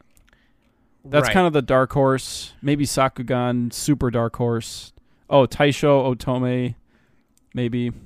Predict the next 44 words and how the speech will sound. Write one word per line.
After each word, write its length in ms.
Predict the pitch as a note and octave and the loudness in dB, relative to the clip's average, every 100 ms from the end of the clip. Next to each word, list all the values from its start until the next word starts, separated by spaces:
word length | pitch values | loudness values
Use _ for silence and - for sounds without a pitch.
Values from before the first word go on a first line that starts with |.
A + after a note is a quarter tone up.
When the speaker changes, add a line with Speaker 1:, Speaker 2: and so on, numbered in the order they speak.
| - _ _ _ _ _ _ - - D3+ | -20 _ _ _ _ _ _ -18 -14 -2
Speaker 2:
Which 340 | G3+ G3+ - | -2 -2 -8
we're 120 | F3 | -6
gonna 160 | F3 D#3 | -6 -6
talk 180 | E3 D3+ | -8 -8
about 180 | C3 A#2 | -8 -6
next, 280 | C3 A2+ C#3 | -6 -4 0
Speaker 1:
And 100 | D#3 | 4
the 60 | |
Speaker 2:
unless 80 | F3+ | 6
you 40 | A3 | 6
Speaker 1:
only 40 | |
Speaker 2:
got 40 | G3 | 6
Speaker 1:
way 60 | |
Speaker 2:
another 80 | F3+ | 6
Speaker 1:
any 120 | F3 | 6
of 60 | D#3+ | 4
Speaker 2:
thought 80 | D#3+ | 4
Speaker 1:
these 120 | D3+ | 4
Speaker 2:
about 80 | D3 | 4
Speaker 1:
would, 200 | C#3 B2 | 2 0
would 180 | C#3 B2+ | -2 0
win 280 | B2+ C#3 C#3 | 0 0 0
is, 140 | A#2+ | 0
like, 240 | A#2+ A#2 - | -2 -2 -2
if, 380 | D3+ A#2+ - - | 0 0 -8 -4
if 220 | C3+ A#2 - _ | -4 -4 -8 _
Ranking 320 | - C#3 B2+ C3 | -6 -4 -2 -4
of 100 | - | -2
Kings 360 | B2+ B2+ A2+ | -2 0 -2
just, 180 | C3 - | -4 -2
like, 140 | A#2+ | -4
fell 220 | - B2 A#2+ | -2 0 2
on 160 | A#2 | 0
its 120 | A#2 | -2
face. 460 | - A#2 A#2 - - _ _ _ _ _ _ _ _ _ _ F3 | -2 -2 -2 -6 -14 _ _ _ _ _ _ _ _ _ _ -12
Speaker 2:
Yeah. 340 | D#3 A2+ G2 | -8 -6 -6
Speaker 1:
Which 200 | C3+ A#2+ | -8 -6
is 120 | B2 - | -8 0
probably 260 | C3 A#2+ | 2 2
Speaker 2:
I 20 | |
Speaker 1:
not 60 | A#2 | 0
gonna 100 | - | -2
Speaker 2:
mean, 60 | A#2+ | -2
Speaker 1:
happen. 280 | A2+ A#2+ | -4 -6